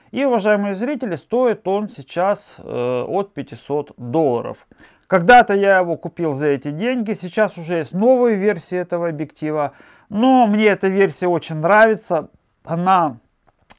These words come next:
служит мне верой и правдой, разумеется, конечно, она лучше, чем, э, вот это Yangno, э, безусловно.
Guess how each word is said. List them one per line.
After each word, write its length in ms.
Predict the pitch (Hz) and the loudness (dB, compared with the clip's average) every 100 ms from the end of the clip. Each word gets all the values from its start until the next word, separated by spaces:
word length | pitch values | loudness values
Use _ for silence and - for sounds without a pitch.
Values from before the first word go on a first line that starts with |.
| - | -14
служит 440 | - 170 143 160 | -4 -2 -2 -6
мне 140 | 151 147 | -8 -4
верой 280 | 156 143 | -2 -2
и 20 | 127 | -2
правдой, 460 | 160 196 202 170 | 0 0 0 -2
разумеется, 600 | 147 131 151 185 180 131 | -4 -6 -6 -6 -6 -8
конечно, 640 | 131 139 175 156 - 117 - _ - - | -10 -10 -6 -8 -8 -12 -14 _ -14 -8
она 220 | 151 151 | -4 -4
лучше, 580 | 143 190 247 - 269 269 _ _ _ | -2 -2 -4 -4 -4 -6 _ _ _
чем, 420 | - 165 185 202 - _ _ | -8 -2 0 -2 -10 _ _
э, 600 | - 135 139 135 135 131 127 | -8 -2 0 2 2 2 0
вот 220 | 143 143 | -2 -2
это 400 | 165 165 139 123 _ _ | -4 0 -2 -2 _ _
Yangno, 680 | - 151 160 139 151 160 131 - _ _ _ - | -6 -4 -2 -2 0 0 0 -4 _ _ _ -10
э, 460 | 123 135 135 135 135 | -2 2 2 0 -2
безусловно. 920 | 170 165 180 202 196 151 127 107 | -2 -4 -6 0 4 4 0 -8